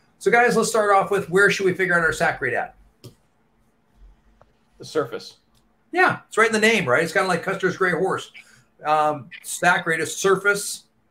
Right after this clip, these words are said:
Speaker 1: air consumption rate. Now, I promise you that the book makes this substantially more difficult than it really needs to be. Um, it also talks about, in my opinion, I'm, I'm a, I'm a numbers guy. Um,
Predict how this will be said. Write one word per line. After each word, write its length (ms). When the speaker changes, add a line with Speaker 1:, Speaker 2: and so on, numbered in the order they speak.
Speaker 1:
air 140
consumption 460
rate. 160
Now, 220
I 80
promise 480
you 140
that 260
the 60
book 280
makes 280
this 160
substantially 640
more 400
difficult 440
than 120
it 180
really 480
needs 300
to 160
be. 360
Um, 300
it 80
also 360
talks 340
about, 260
in 80
my 140
opinion, 360
I'm, 240
I'm 200
a, 200
I'm 160
a 60
numbers 340
guy. 300
Um, 300